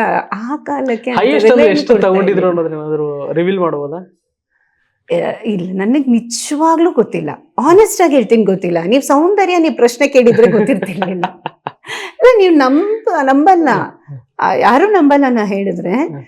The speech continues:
Speaker 1: ನಮ್ ಫ್ಯಾಮಿಲಿಗ್ ಡೆಫಿನೆಟ್ ಆಗಿ ಗೊತ್ತಿರತ್ತೆ.
Speaker 2: ಹ್ಮ್.
Speaker 1: ಆ, ಸೌಂದರ್ಯಗೂ ಗೊತ್ತಿರ್ಲಿಲ್ಲ. ಅದೆಲ್ಲ ಏನಿದ್ರೇನು ಡಿಸೈಡ್ ಮಾಡ್ತಿದ್ದಿದ್ದು
Speaker 2: ಅಣ್ಣ.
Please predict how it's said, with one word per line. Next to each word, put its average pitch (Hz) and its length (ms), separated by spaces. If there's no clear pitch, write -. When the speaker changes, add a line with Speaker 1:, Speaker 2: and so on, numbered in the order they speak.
Speaker 1:
ನಮ್ 196 100
ಫ್ಯಾಮಿಲಿಗ್ 240 420
ಡೆಫಿನೆಟ್ 233 360
ಆಗಿ 214 100
ಗೊತ್ತಿರತ್ತೆ. 175 600
Speaker 2:
ಹ್ಮ್. 156 320
Speaker 1:
ಆ, - 440
ಸೌಂದರ್ಯಗೂ 202 1040
ಗೊತ್ತಿರ್ಲಿಲ್ಲ. 156 600
ಅದೆಲ್ಲ 196 440
ಏನಿದ್ರೇನು 220 640
ಡಿಸೈಡ್ 196 380
ಮಾಡ್ತಿದ್ದಿದ್ದು 190 880
Speaker 2:
ಅಣ್ಣ. 135 180